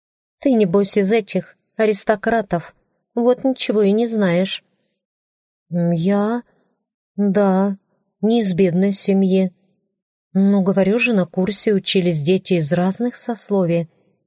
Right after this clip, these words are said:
Принимали за знания, силу, умения, а не за деньги». «Маг же она»,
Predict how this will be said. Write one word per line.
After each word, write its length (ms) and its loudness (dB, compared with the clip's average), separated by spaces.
Принимали 500 0
за 220 0
знания, 720 0
силу, 680 0
умения, 600 0
а 100 0
не 140 2
за 160 0
деньги». 560 0
«Маг 480 0
же 140 -2
она», 360 0